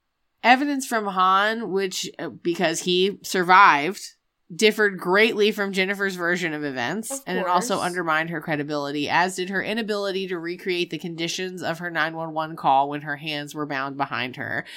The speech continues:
Speaker 1: 'Cause they would be like, "How did your, <laughs> how, how were your hands tied?" And they would tie them, and she, like, couldn't get to her phone.
Speaker 2: And she'd be like, "But I
Speaker 1: And she was
Speaker 2: swear to
Speaker 1: like,
Speaker 2: God,
Speaker 1: "Oh,
Speaker 2: that
Speaker 1: well, they
Speaker 2: one
Speaker 1: were
Speaker 2: night
Speaker 1: tied
Speaker 2: I
Speaker 1: more
Speaker 2: could
Speaker 1: like
Speaker 2: do
Speaker 1: this."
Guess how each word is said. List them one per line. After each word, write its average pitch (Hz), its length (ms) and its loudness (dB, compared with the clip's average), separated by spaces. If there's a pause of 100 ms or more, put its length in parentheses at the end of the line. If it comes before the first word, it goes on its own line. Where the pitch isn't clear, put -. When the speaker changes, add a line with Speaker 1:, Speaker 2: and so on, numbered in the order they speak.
(180)
Speaker 1:
'Cause 196 140 2
they 214 100 6
would 208 100 4
be 214 80 6
like, 202 160 6
"How 185 200 4
did 190 160 -2
your, 202 300 4
<laughs> - 160 -8
how, 214 320 4
how 214 200 8
were 220 60 -2
your 208 140 -2
hands 196 320 -4
tied?" 139 460 2 (340)
And 180 120 -2
they 190 80 4
would 196 120 0
tie 294 240 6
them, 185 340 2
and 190 180 0
she, 175 440 -2
like, 160 360 -2 (520)
couldn't 160 420 -6
get 175 200 -4
to 202 100 -8
her 196 100 -8
phone. 214 480 -4
Speaker 2:
And 202 100 -8
she'd 254 120 -2
be 247 40 2
like, 226 120 2
"But 185 100 2
I 190 60 6
Speaker 1:
And 190 120 0
she 226 100 0
was 226 100 2
Speaker 2:
swear - 0 -
to - 20 2
Speaker 1:
like, 208 100 4
Speaker 2:
God, 220 140 6
Speaker 1:
"Oh, - 20 6
Speaker 2:
that 208 100 8
Speaker 1:
well, - 80 2
they 214 80 2
Speaker 2:
one 208 60 2
Speaker 1:
were 220 60 0
Speaker 2:
night 190 60 2
Speaker 1:
tied 185 160 2
Speaker 2:
I - 40 0
Speaker 1:
more 180 100 -4
Speaker 2:
could 202 40 -6
Speaker 1:
like 185 140 -4
Speaker 2:
do 180 100 -4
Speaker 1:
this." 185 260 0